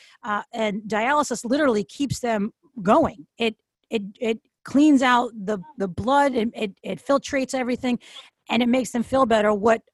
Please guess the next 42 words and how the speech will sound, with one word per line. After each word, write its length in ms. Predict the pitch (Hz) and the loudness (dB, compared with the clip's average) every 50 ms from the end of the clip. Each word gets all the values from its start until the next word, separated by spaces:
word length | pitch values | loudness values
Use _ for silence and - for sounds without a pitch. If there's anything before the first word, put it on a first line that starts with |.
| _ - - | _ -6 0
us 260 | 240 254 247 - - | 0 0 0 0 -2
normal 480 | 226 214 220 233 254 262 262 247 240 233 | 0 2 2 2 4 4 4 2 0 0
people 300 | - - 240 - 226 208 | -2 -2 -2 -2 -4 -4
that 120 | 220 208 | -4 -2
have 200 | 202 220 208 - | -2 -2 -4 -4
functioning 460 | - - 254 247 - - 226 202 190 185 | -2 -2 0 0 0 -2 -4 -4 -4 -4
kidneys, 480 | - 330 359 370 285 220 202 190 170 190 | -4 -4 -2 0 0 0 0 -2 -2 -4
not 120 | 220 220 | -2 0
normal 260 | 202 196 202 190 190 180 | 2 2 2 2 2 2
people, 240 | - 185 170 180 175 | 2 0 0 -2 0
but 180 | 175 180 147 - | -2 -2 0 2
functioning 440 | 269 277 285 269 - 254 247 233 214 | 4 4 4 4 4 2 2 0 -2
kidneys 540 | - 320 480 330 285 240 220 220 - - - _ - - - - - - - _ - 208 | -2 -2 0 2 2 2 0 -2 -6 -10 -18 _ -20 -20 -20 -20 -20 -20 -20 _ -8 -2
do 340 | 202 233 262 262 262 269 - - | 0 2 4 2 2 0 0 0
every 360 | 262 262 247 226 240 247 240 | 2 2 2 2 0 0 0
day 300 | 196 233 233 196 185 185 | 2 2 0 0 0 -2
that 160 | 202 220 202 | -2 -4 -2
we 140 | 196 226 226 | -2 0 2
don't 140 | 233 220 226 | 2 2 2
even 180 | 220 220 220 | 2 0 -2
think 260 | - - 330 330 - | -2 0 0 0 0
about. 380 | 247 208 196 196 190 190 208 - _ _ _ - _ _ - | 0 2 2 2 2 0 -2 -4 _ _ _ -20 _ _ -8
Uh, 220 | 226 214 208 208 - - | -6 -4 -4 -4 -2 -2
people 260 | - 269 233 - 233 | -2 -2 -2 -4 -4
that 140 | 214 220 208 | -4 -2 -2
have 200 | 202 214 202 - | -2 -4 -4 -4
failing 340 | - 247 254 247 247 233 208 | -2 0 0 2 0 0 -2
kidneys 480 | - - 214 202 196 202 202 196 - - | -4 -4 -4 -4 -2 -4 -4 -6 -6 -6
or 260 | 214 185 185 - - 170 | -6 -6 -6 -6 -8 -8
kidney 220 | - 262 247 226 214 | -6 -2 -2 -2 0
disease 520 | 180 202 175 226 320 277 240 226 202 - - - | 0 -2 -2 0 -2 0 0 -2 -4 -6 -8 -6
have 160 | 240 247 226 | -6 -6 -4
to 80 | - 240 | -4 -4
go 140 | 202 233 233 | 0 0 0
to 80 | 226 | 2
dialysis 760 | 208 214 214 208 208 208 208 202 202 - - 202 196 180 - - | 2 0 0 0 0 0 0 -2 -2 -4 -6 -8 -8 -8 -10 -14
usually 480 | - 202 190 247 339 370 277 269 247 214 | -10 -6 -2 0 0 0 0 -2 -4 -4
three 220 | - - 240 240 | -4 -4 -4 -2
days 220 | 220 220 208 190 160 | -2 -2 -2 -4 -6
a 60 | 190 | -4
week. 300 | 175 208 262 220 185 - - _ - | -2 -2 -2 -2 -2 -6 -10 _ -10
And 160 | 233 254 262 | -8 -8 -8